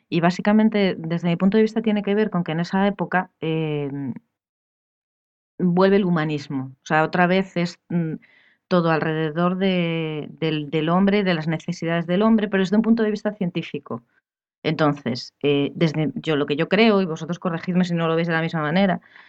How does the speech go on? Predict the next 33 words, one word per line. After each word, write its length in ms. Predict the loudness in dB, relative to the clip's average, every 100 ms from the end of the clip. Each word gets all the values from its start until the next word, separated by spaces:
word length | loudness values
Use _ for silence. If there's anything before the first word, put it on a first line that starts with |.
| _ _
es 180 | -2 0
que 160 | 0
este 240 | 0 2 2
hombre 260 | 2 2
propone, 760 | 0 -2 -2 0 2 2 0 -2 -4
eh, 540 | -2 0 0 -2 -4 -6
que 160 | 0 2
la 160 | 2 0
ciudad, 400 | 0 2 2 0 -2
que 60 |
es 80 | -6
co-, 160 | -4 -8
que 120 | -6
se 80 | -4
cuenta 200 | -2 0
en 60 | 0
la 60 |
Carta 220 | -2 0
de 60 | 0
Atenas, 240 | 0 0
la 100 | -2
ciudad 180 | -4 -2
tiene 160 | -2 -2
que 80 | -2
ser 180 | -2
a 60 | 0
medida 320 | 0 2 2
del 160 | 2 2
hombre, 440 | 0 0 0 -2 -4 _ _ _ _ _ _ _ _ _ _
pero 460 | -4 0 2 2 2
con 160 | 0
unas 260 | 2 0 2
medidas 580 | 0 2 0 0 -2